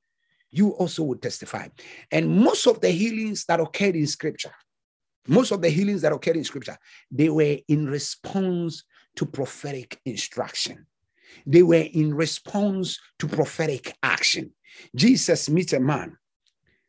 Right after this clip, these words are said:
touches the man's tongue, a damp man with saliva. Some of the miracles Jesus did, and if I was there,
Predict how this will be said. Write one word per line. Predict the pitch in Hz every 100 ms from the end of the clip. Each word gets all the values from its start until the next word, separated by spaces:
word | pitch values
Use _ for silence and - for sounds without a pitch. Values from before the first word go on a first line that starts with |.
| _ _ _
touches | 240 226 - 226 214
the | 151
man's | 170 185 202 196 - -
tongue, | - 170 131 -
a |
damp | 143 151 196 160
man | 160 165 165 120
with | 123 117
saliva. | 120 120 131 - - - _ - -
Some | 202
of | 208 151
the |
miracles | 160 175 175 190 165
Jesus | 143 147 156 117
did, | 135 117
and | 117
if | 113 123
I | 139
was | 139 123
there, | 135 151